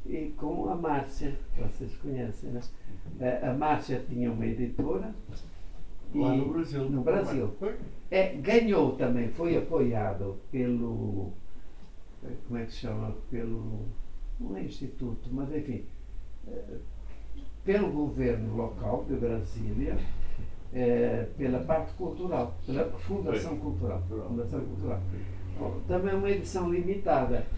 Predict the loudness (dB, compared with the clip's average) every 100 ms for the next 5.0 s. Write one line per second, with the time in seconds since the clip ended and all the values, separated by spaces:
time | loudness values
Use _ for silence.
0 | 4 2 0 6 10 10 8 4 4 2
1 | 4 4 2 2 2 0 0 2 2 0
2 | -2 -4 -4 -4 -4 -6 -6 -4 -4 -4
3 | -4 -6 -6 -4 4 4 6 6 6 4
4 | 2 0 2 4 4 4 4 4 0